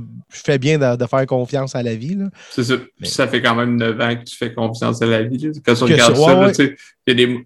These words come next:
Speaker 2: il y a probablement des moments que t'as, t'as, t'as, euh, t'as vécu, que t'es comme, « Ah, mon Dieu, tu sais, ah,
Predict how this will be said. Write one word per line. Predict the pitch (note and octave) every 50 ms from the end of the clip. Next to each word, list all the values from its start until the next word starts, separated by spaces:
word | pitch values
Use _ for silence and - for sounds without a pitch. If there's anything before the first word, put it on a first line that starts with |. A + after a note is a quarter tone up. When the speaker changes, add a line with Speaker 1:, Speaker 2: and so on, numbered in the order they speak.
| _ G#2+
Speaker 2:
il | A2+ A#2+
y | B2
a | A#2+
probablement | B2 B2+ A#2+ A#2 B2 B2 B2 B2+ A#2+ A2+ C3+ C3+
des | C3+ C3+ B2+
moments | B2 B2 A#2+ A#2 B2+ C3+
que | C3 -
t'as, | - C3+ B2+ A#2+ B2 A#2+ A#2+
t'as, | A#2+ A#2+ A#2 A#2 A#2
t'as, | A#2 B2
euh, | A#2+ A#2+ A#2+ A#2+ A#2+ A#2+ B2 - D3+ - - _ - - - _ _ _
t'as | - B2+ A#2
vécu, | A2+ B2 B2 A#2 A#2 A#2 - C#3+ C#3+ C#3 C#3
que | - C3
t'es | B2 A#2+
comme, « | - C3+ A#2+ A#2+ B2+ B2 A#2+ A#2+ A#2+ A#2+ _ _ _ _ _ _ _ _ _ _ _ _ _ _ _ _
Ah, | - B2
mon | A#2+ A#2+ B2 B2 B2 A#2+
Dieu, | A#2+ A#2+ - B2+ C3
tu | A#2+ A#2+
sais, | - C3 B2+ B2 A#2+ A2+ A2+ A#2 A#2+ _ _ _ _ _ _ _ _ _
ah, | - - - - -